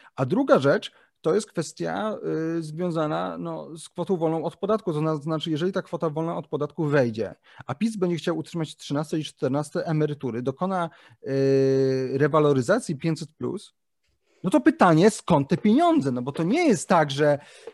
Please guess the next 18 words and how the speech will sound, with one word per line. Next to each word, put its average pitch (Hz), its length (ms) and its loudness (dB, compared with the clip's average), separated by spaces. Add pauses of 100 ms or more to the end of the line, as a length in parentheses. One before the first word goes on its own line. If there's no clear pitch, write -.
(140)
y, 151 400 2 (160)
no, 165 240 -2 (120)
jakby 170 320 0 (120)
ja 156 220 6
się 156 140 -2
cieszę, 175 260 2
że 147 240 2
kwota 156 340 2
wolna 147 300 4
od 135 120 0
podatku 139 360 -2
ma 139 160 2
być 143 220 -2
mniejsza, 151 500 0
tylko 180 200 -4
teraz 190 380 4
pytanie, 147 540 0 (720)
y, 139 300 -20